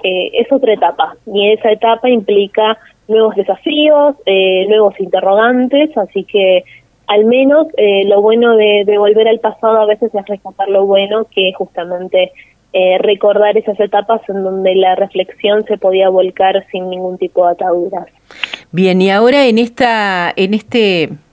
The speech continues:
Speaker 2: podríamos decir, respiro que te das entre todas las obligaciones, eh,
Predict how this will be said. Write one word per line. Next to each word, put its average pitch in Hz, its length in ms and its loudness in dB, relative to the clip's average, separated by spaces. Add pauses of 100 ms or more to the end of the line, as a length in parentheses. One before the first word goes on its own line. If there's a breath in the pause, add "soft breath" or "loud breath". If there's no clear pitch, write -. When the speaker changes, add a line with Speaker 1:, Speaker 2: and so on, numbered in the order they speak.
(140)
Speaker 2:
podríamos 175 380 -2
decir, 180 240 -2
respiro 208 460 -2
que 165 80 -2
te 156 160 -2
das 185 240 -2
entre 165 240 -4
todas 185 200 0
las 180 200 -2
obligaciones, 175 880 -2 (500 loud breath)
eh, 156 600 0